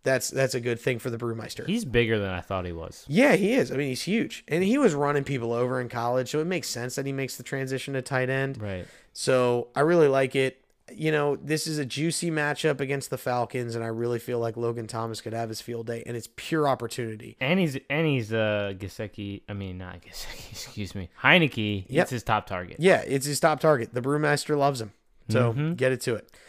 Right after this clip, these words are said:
Speaker 1: All right, let's go into the sit-ems now. Daniel Jones versus the Saints. Shepard's probably not playing.
Speaker 2: <laughs>
Speaker 1: Saints secondary is sneaky good. Just, no,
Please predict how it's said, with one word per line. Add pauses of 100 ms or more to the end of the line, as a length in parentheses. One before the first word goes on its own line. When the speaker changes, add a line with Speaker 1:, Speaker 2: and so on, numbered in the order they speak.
(220)
Speaker 1:
All
right,
let's
go
into
the
sit-ems
now.
Daniel
Jones
versus
the
Saints. (380)
Shepard's
probably
not
playing.
Speaker 2:
<laughs>
Speaker 1:
Saints
secondary
is
sneaky
good. (360)
Just, (380)
no,